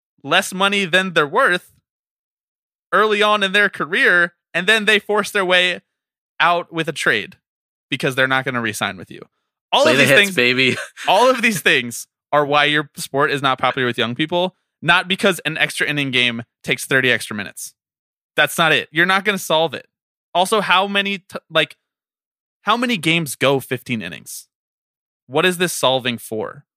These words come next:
Speaker 1: If someone is already watching a baseball game in the ninth inning, are they like, "Nah, now's my time to kinda tune out"? Any rule change that you impose, you gotta tell me first what you're solving for. 'Cause if it's average game time,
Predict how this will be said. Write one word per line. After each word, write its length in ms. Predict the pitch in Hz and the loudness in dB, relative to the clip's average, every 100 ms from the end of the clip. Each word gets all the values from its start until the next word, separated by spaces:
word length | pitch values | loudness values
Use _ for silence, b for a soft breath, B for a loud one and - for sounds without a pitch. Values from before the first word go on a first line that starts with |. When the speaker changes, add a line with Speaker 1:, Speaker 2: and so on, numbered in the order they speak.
| _ _ _ - | _ _ _ -10
Speaker 1:
If 80 | 147 | -6
someone 260 | - 190 208 | -4 -2 -2
is 120 | 180 | 0
already 220 | 143 151 | 2 2
watching 380 | 143 127 127 135 | 2 2 0 -2
a 60 | 120 | -4
baseball 340 | 113 110 113 | -4 -4 -4
game 180 | 107 107 | -4 -4
in 80 | 104 | -4
the 60 | |
ninth 260 | 104 104 101 | -4 -4 -2
inning, 340 | 104 117 143 - _ _ _ _ - | -2 -2 -4 -10 _ _ _ _ -6
are 60 | 143 | 0
they 80 | 147 | 4
like, 200 | 143 - - | 2 0 -6
"Nah, 220 | 185 175 - | -4 -4 -2
now's 240 | 147 147 | 0 0
my 120 | 139 | -2
time 220 | 120 117 107 | -4 -4 -8
to 120 | 107 | -12
kinda 340 | - 98 104 - _ _ _ | -10 -12 -12 -20 _ _ _
tune 220 | - 110 | -16 -12
out"? 200 | 85 60 _ _ _ _ _ _ _ _ _ _ _ _ - | -12 -14 _ _ _ _ _ _ _ _ _ _ _ _ -2
Any 200 | 226 330 | 0 2
rule 220 | 240 196 | 0 0
change 280 | 190 151 135 | 0 -4 -2
that 120 | 120 | -2
you 160 | 113 131 | 0 -2
impose, 520 | 131 107 73 55 - _ _ _ _ _ _ _ - | -2 -4 -4 -8 -16 _ _ _ _ _ _ _ -10
you 140 | 151 | 0
gotta 340 | 165 156 185 | 2 4 2
tell 240 | 180 165 147 | 0 -2 -2
me 120 | 135 | -4
first 440 | - 110 107 - | -2 -2 -2 -8
what 220 | 117 117 76 | -2 -2 -2
you're 140 | 107 | -6
solving 420 | - 98 98 95 | -2 -2 -4 -10
for. 420 | 104 - - 135 _ _ _ _ _ _ _ _ _ _ | -14 -14 -14 -16 _ _ _ _ _ _ _ _ _ _
'Cause 100 | 147 | -4
if 100 | 156 | -2
it's 120 | 165 - | -2 0
average 380 | 143 165 170 | 0 2 -2
game 220 | - 123 139 | -2 -2 -2
time, 460 | 170 165 170 175 | -2 -2 -4 -10